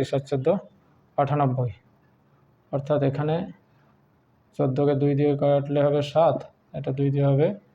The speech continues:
আটচল্লিশ। চারশো আশি by সাত equal to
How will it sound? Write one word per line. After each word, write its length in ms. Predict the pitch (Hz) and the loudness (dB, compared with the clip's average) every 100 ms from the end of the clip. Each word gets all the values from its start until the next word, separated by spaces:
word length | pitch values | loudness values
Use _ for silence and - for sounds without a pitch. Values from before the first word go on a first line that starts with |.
| _ _ _ - 147 | _ _ _ -2 -2
আটচল্লিশ। 560 | 139 - 135 127 123 - - _ _ _ _ _ _ _ _ _ _ _ _ _ _ _ _ _ _ _ _ _ _ _ _ _ _ _ _ _ _ - - - - _ | 0 0 0 0 -4 -10 -16 _ _ _ _ _ _ _ _ _ _ _ _ _ _ _ _ _ _ _ _ _ _ _ _ _ _ _ _ _ _ -20 -20 -20 -20 _
চারশো 400 | 143 135 - 147 - - 139 | -2 -2 -2 -2 -2 -2 0
আশি 240 | 139 - 147 | 0 -2 2
by 160 | 143 170 202 - - - _ - - | 2 0 -4 -14 -20 -20 _ -20 -4
সাত 240 | 139 127 - - - - 143 | 0 0 -4 -14 -12 -8 -4
equal 320 | 143 147 143 | -2 0 0
to 80 | 156 | 0